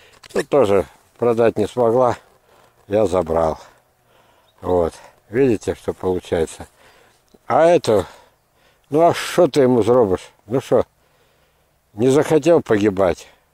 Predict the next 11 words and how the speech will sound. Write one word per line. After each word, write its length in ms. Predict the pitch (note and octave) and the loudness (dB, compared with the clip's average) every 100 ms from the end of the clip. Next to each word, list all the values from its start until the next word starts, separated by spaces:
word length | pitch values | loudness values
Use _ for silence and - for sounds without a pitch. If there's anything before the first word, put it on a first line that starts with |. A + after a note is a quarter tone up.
| _ _ _ _ _ | _ _ _ _ _
Ну 120 | A#2+ | -2
и 80 | E3 | -2
пусть 260 | - E3+ - | 0 -4 -2
себе 160 | - | -4
пока 320 | F#2 A#2 - G#2+ | -2 -4 0 0
растет, 380 | G2+ - F#2 | 0 -2 -4
пока 280 | - - G#2 | -4 -4 -4
не 100 | F2+ | -4
мешает. 400 | F2+ - F#3+ - _ _ _ _ - | -8 -8 -12 -12 _ _ _ _ -4
Места-то 480 | E3+ - F#2+ G#2+ | -4 -2 -4 -2
много. 380 | A2+ C3+ A2 F#2 | 0 0 -2 -4